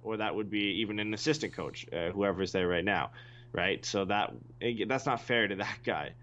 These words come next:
to be like, "Hey, you know, we're gonna throw you into the fire as an interim and completely, you know, ruin your chances of getting a job in the future." Uh, honestly, look what it did to Dallas Eakins.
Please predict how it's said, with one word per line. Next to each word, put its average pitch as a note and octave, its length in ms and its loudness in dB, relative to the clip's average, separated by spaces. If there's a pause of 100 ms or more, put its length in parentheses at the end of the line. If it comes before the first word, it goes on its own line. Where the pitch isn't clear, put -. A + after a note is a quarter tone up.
(220)
to A2+ 100 -2
be G#2 200 6
like, G2 200 4
"Hey, G2 360 2 (600)
you G#2+ 120 -2
know, G2 100 0
we're B2+ 120 4
gonna B2+ 120 2
throw B2 260 0
you G#2+ 400 4
into A2 200 0
the F#2+ 60 -6
fire G#2+ 360 4
as G2 120 -2
an F#2+ 60 -10
interim F2+ 520 -6
and F2 200 -6 (380)
completely, A2 500 2
you G#2+ 240 4
know, F#2 220 0 (380)
ruin A#2+ 240 6
your G#2+ 100 6
chances G#2 460 0
of F#2+ 80 -2
getting G2+ 200 2
a F#2+ 40 -2
job G2 240 2
in - 20 -4
the F#2 80 -4
future." - 240 4
Uh, - 60 4
honestly, D3 480 4
look B2+ 160 -4
what E3 100 0
it D3 60 -4
did D#3 160 0
to C#3+ 60 -8
Dallas D3 280 4
Eakins. - 420 -6